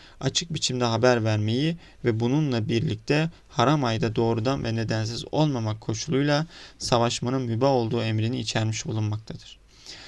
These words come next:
Ayetin geliş biçimi önceki rivayete daha uygundur. Ve herhalde bu ayetler kaza umresi senesi diye belirtilen hicretin yedinci senesinde Kabe ziyareti konusunda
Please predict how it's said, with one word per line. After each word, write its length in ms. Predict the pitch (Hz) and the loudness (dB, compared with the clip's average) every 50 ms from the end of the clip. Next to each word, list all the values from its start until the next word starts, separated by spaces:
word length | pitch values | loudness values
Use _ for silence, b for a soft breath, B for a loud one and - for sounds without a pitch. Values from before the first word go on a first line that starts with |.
| B B B B B | B B B B B
Ayetin 420 | - 143 139 147 165 180 175 - 208 | 4 6 6 8 6 4 2 0 -2
geliş 440 | 190 165 156 160 180 190 - - | 0 2 2 2 2 0 -2 -4
biçimi 500 | 147 - - - - - 135 160 180 180 b b b b b - | -4 -2 -2 0 0 2 2 2 0 -2 b b b b b 0
önceki 440 | - 170 180 170 156 139 131 - 135 | 2 2 2 2 0 -2 -2 0 2
rivayete 500 | 120 123 120 120 117 117 117 - 139 123 | 2 4 4 4 4 2 2 2 0 2
daha 200 | 117 117 113 110 | 4 4 4 4
uygundur. 540 | 107 107 107 117 113 - - - - - - _ b b b b b b - | 2 0 -2 -4 -6 -8 -8 -12 -16 -20 -20 _ b b b b b b -2
Ve 100 | 120 123 | 0 0
herhalde 540 | 131 139 160 180 180 143 123 113 113 113 110 | 2 2 2 4 4 2 2 2 0 0 2
bu 100 | 117 131 | 2 4
ayetler 540 | 131 120 113 107 110 - - 127 147 160 165 B B B B B | 4 4 2 0 0 0 0 0 0 0 -2 B B B B B
kaza 440 | - - 131 123 110 127 151 156 156 | -4 0 0 2 2 2 2 2 2
umresi 440 | 135 123 120 113 113 113 - - | 0 0 0 -2 -2 -2 -2 -2
senesi 500 | - - - 120 113 113 113 - 131 120 | -2 -2 0 0 0 0 -2 -2 -4 -4
diye 340 | 113 113 110 113 123 143 151 B B B B B | -2 0 2 2 2 0 0 B B B B B
belirtilen 640 | - 131 120 113 117 113 110 - 123 120 123 127 127 | 2 2 4 4 4 0 -2 -2 0 0 0 0 -2
hicretin 500 | 123 135 110 107 117 113 110 - 143 139 | -4 -4 -2 -2 -2 -2 -2 -2 -4 -2
yedinci 400 | 120 110 113 113 113 120 143 160 | 0 0 0 0 -2 -2 -2 -4
senesinde 640 | - - 120 107 107 - - - 110 117 131 151 165 170 B B B B B B B B B - | -4 -4 -4 -2 -2 -2 -2 0 2 4 4 4 2 -2 B B B B B B B B B 2
Kabe 320 | - 147 160 175 170 170 151 | 4 6 6 6 4 2 2
ziyareti 540 | 127 123 123 127 127 127 131 131 - - | 2 2 4 4 4 4 4 2 0 -4
konusunda 840 | - - - 117 110 110 110 110 - - 110 110 110 123 139 151 165 | -6 -2 -2 -2 0 0 -2 -4 -4 -2 -2 0 2 2 2 2 0